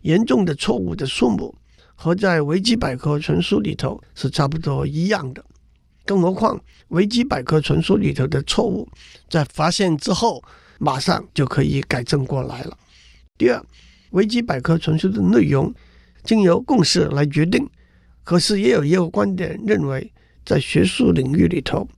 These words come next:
往往应该是多数服从少数，而不一定是少数服从多数。第三，虽然维基百科全书强调资料的中立性，但是无意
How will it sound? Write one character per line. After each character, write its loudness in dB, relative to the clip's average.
往 0
往 -2
应 0
该 4
是 0
多 4
数 -4
服 -2
从 -6
少 0
数， -4
而 0
不 2
一 4
定 2
是 0
少 -2
数 2
服 -4
从 -4
多 -2
数。 -2
第 -2
三， 2
虽 2
然 2
维 2
基 2
百 0
科 4
全 2
书 2
强 -2
调 0
资 -2
料 4
的 -2
中 2
立 4
性， 0
但 -2
是 0
无 0
意 0